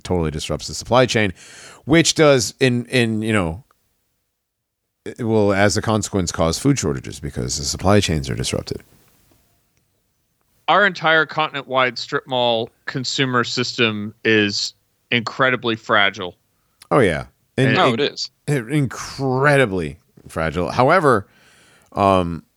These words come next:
Speaker 1: yes. Um, this is, this is,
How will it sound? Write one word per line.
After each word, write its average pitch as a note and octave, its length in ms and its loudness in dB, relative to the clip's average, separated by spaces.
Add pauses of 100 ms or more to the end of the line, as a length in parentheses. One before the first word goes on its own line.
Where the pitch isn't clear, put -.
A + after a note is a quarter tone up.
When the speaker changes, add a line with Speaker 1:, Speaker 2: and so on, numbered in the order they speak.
(4000)
Speaker 1:
yes. A2+ 320 -4 (300)
Um, F#2+ 400 2 (440)
this B2+ 240 2
is, - 260 2
this A#2 220 2
is, G#2 280 0